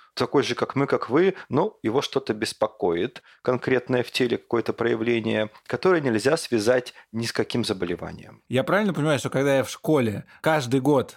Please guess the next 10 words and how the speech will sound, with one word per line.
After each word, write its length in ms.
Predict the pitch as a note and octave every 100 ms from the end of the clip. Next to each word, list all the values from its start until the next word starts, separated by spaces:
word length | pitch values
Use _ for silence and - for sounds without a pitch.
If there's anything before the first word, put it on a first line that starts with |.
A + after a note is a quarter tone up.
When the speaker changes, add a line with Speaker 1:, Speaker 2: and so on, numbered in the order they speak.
| _
Speaker 2:
в 120 | G#2+
начальной 560 | B2 C3+ D#3+ C#3+ A#2+ A2
школе 380 | - D3 B2+ G#2+
болел 380 | B2 C3+ C3+
перед 260 | G2+ A2+ A2+
Новым 320 | A2+ B2 A2+
годом, 380 | C3 A3 G3 C3
это 240 | C3 C#3
была 240 | A2+ B2 C3
психосоматика? 840 | - A#2 - G#2 F2+ - - -